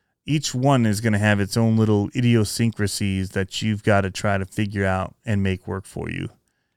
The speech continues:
and make work for the truck. So anyway, um, Jeremy Griffith is on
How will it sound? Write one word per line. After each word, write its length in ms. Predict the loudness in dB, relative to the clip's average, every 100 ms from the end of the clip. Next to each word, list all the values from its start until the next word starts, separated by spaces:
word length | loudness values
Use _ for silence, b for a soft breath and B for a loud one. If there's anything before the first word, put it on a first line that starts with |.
| _
and 100 | -2
make 180 | 0 -2
work 140 | -6
for 120 | -4 -4
the 100 | -2
truck. 260 | 0 -2 -4 _ _ _ _
So 300 | -2 -2 -2 B B B B
anyway, 320 | 2 2 2 2
um, 500 | 4 6 6 4 0 -6 _ _ _ _ _ _ _ _ _ _ _
Jeremy 640 | 2 4 6 6 4 2 2
Griffith 480 | 4 4 6 4 6
is 140 | 6
on 420 | 6 6 6 4